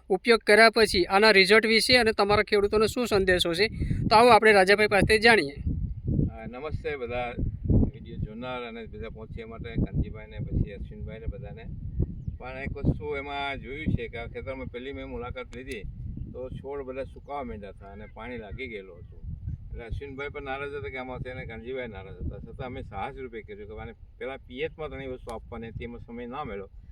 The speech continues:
Speaker 2: પણ પિયત આપ્યા પછી અમે આવ્યા ને પછી એમને એક તે ડૉક્ટર તેજસ,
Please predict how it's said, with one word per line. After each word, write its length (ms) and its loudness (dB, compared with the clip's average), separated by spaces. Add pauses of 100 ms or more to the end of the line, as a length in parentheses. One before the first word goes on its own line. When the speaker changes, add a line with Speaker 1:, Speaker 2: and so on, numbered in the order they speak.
(160)
Speaker 2:
પણ 80 -18
પિયત 360 -12
આપ્યા 240 -6
પછી 500 -12 (240)
અમે 180 -10
આવ્યા 280 -4
ને 80 -6
પછી 280 -10
એમને 360 -10
એક 80 -12 (160)
તે 260 -8
ડૉક્ટર 340 -12
તેજસ, 400 -8